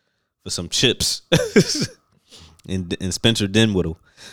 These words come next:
But, uh, yeah, man. So, like, it's kinda, it's kinda interesting 'cause it's like Westbrook left. John Wall was, w-, had an interview and talked bad about the Houston Rockets for him to, then to be traded to the Houston Rockets.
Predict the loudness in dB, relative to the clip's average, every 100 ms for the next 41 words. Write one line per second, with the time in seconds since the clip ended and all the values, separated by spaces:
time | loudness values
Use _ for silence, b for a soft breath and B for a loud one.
0 | B 4 6 8 6 6 6 6 4 4
1 | 4 4 6 4 4 4 4 4 4 4
2 | 2 4 4 6 4 4 4 4 2 2
3 | 4 4 4 6 6 6 6 6 6 6
4 | 6 4 -2 _ _ B B B B B
5 | 2 6 8 8 8 8 8 6 4 2
6 | 2 0 -8 -10 -6 -6 -6 -2 0 2
7 | 2 0 2 2 2 0 2 2 2 0
8 | 2 4 4 2 2 2 2 2 2 2
9 | 0 0 0 0 -4 0 2 2 2 2
10 | 2 2 2 0 2 0 0 2 2 2
11 | -6 -8 -12